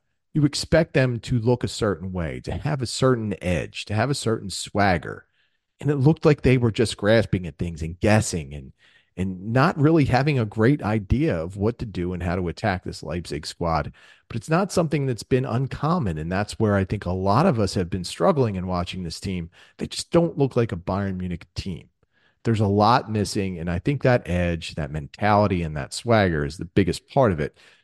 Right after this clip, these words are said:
You can talk about all the tactical reasons. You can talk about players slumping, players in and out of form, but collectively, they don't have that confidence and that nasty side, I think, that determination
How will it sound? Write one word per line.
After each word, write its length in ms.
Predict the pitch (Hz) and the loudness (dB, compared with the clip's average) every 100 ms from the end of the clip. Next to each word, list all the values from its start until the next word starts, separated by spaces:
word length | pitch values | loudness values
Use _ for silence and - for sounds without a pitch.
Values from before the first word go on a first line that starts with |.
| _ | _
You 80 | 143 | -6
can 20 | |
talk 240 | - 151 143 | 0 2 4
about 180 | 127 | 6
all 120 | 110 101 | 6 4
the 80 | |
tactical 560 | 95 123 113 - - 110 | 2 2 0 -2 -6 -2
reasons. 400 | 101 104 98 90 | 0 -2 -4 -8
You 60 | 95 | -8
can 120 | 87 | -2
talk 240 | 104 101 | 2 2
about 240 | 95 92 - | 2 -2 0
players 340 | 113 104 90 | 0 0 0
slumping, 600 | - 131 127 120 113 104 - _ _ _ | -4 -2 0 -2 -4 -6 -14 _ _ _
players 300 | - 117 92 | 0 2 2
in 120 | 92 | 0
and 120 | 90 85 | 0 0
out 120 | 82 | -2
of 60 | |
form, 520 | - 156 139 120 113 104 _ _ _ - | -2 0 2 2 -2 -8 _ _ _ -8
but 160 | 123 | -8
collectively, 720 | - 135 131 190 - 117 101 101 | -4 2 2 2 -2 -2 -2 -2
they 180 | 90 98 | -4 -4
don't 400 | - 98 110 87 | -4 -4 -4 0
have 460 | 101 92 85 - - 95 | 2 2 0 -4 -16 -8
that 300 | 95 87 - | -4 -4 -6
confidence 800 | - 127 123 - 73 55 - - | -4 0 0 -2 -6 -10 -16 -10
and 180 | 87 87 | -6 -2
that 260 | 78 73 _ _ _ _ _ - | -2 -4 _ _ _ _ _ -10
nasty 600 | 101 98 170 196 - 85 | -2 0 2 0 0 -4
side, 420 | - 92 80 78 | 0 0 0 0
I 100 | 78 | -4
think, 280 | - 101 90 | -4 -6 -4
that 200 | 85 - | -4 -4
determination 1120 | 92 - - 151 143 117 117 117 - 67 | -10 -10 -2 0 2 2 2 0 -4 -10